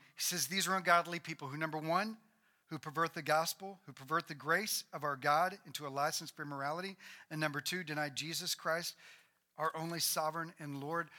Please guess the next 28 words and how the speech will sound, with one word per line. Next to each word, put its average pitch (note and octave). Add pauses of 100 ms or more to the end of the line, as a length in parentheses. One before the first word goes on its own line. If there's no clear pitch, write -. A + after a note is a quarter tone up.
(160)
I D#3
want F#3
to F#3
end E3+
with E3+
this. D3+
Two A#3
things F#3
pretenders D#3+ (320)
like D3
to D#3
do. C3 (460)
Two B3+
things D3+ (540)
that E3+
were, D3+ (180)
that D#3+
are D#3
like D3 (140)
signs D#3
that C#3+
this -
person D#3
is C3+
a C3+
pretender, B2
a B2+
fake, C#3